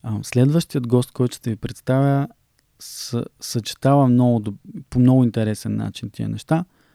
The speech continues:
Той се казва Благовест Белев, който е основател на Blockchain B G, а, също е съосновател на Tavex, за която ви споменах малко по-рано в подкаста. И по времето, което аз работих там, той също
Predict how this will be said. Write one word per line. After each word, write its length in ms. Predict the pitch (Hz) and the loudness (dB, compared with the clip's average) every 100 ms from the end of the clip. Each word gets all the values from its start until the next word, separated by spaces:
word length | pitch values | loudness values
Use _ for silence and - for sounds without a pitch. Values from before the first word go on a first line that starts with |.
| _ | _
Той 120 | 135 | -4
се 80 | 127 | -2
казва 240 | - 131 123 | -4 -2 -2
Благовест 440 | 113 104 123 113 | -4 -2 -2 -2
Белев, 420 | 107 110 143 - _ _ _ _ _ - | 0 -2 -2 -10 _ _ _ _ _ -2
който 380 | 123 120 131 - _ _ | 0 2 -2 -2 _ _
е 60 | 123 | -4
основател 480 | 117 117 117 127 | -2 -2 -2 0
на 140 | 117 107 | -2 -2
Blockchain 460 | 110 104 - 101 | -4 -6 -6 -6
B 140 | 98 98 | -4 0
G, 220 | 131 170 - _ _ | 0 0 -8 _ _
а, 260 | 123 110 110 110 - | -6 -4 -6 -10 -8
също 480 | - 127 - 123 - _ _ _ _ _ _ | -4 -4 -4 -8 -8 _ _ _ _ _ _
е 120 | 127 | -4
съосновател 720 | - 123 117 113 107 101 107 | -2 -4 -4 -4 -4 -4 -6
на 120 | 101 | -6
Tavex, 520 | 92 104 101 101 - _ _ _ _ _ - | -4 -4 -4 -8 -20 _ _ _ _ _ -10
за 140 | 110 | -10
която 280 | - 113 - | -6 -6 -6
ви 60 | 113 | -12
споменах 440 | - 107 107 - | -6 -4 -4 -4
малко 200 | 107 110 | -8 -6
по-рано 260 | 117 110 104 | -8 -6 -8
в 40 | |
подкаста. 520 | - 120 - 147 - 170 _ _ _ - | -10 -10 -6 -6 -4 -10 _ _ _ -12
И 60 | |
по 120 | 139 | -6
времето, 320 | 127 127 120 - | -2 0 -2 -4
което 260 | 110 110 | -6 -6
аз 160 | 107 117 | -8 -8
работих 360 | 107 104 - | -8 -10 -10
там, 240 | - 135 139 _ | -4 -4 -4 _
той 120 | 120 | -10
също 400 | 107 117 - 131 | -10 -12 -12 -12